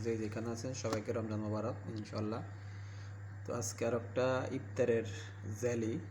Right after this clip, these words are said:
এটা হইলো আপনার আনারসের। এই দেখেন,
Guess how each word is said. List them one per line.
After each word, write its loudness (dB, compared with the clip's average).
এটা 0
হইলো 4
আপনার -2
আনারসের। -2
এই 0
দেখেন, -2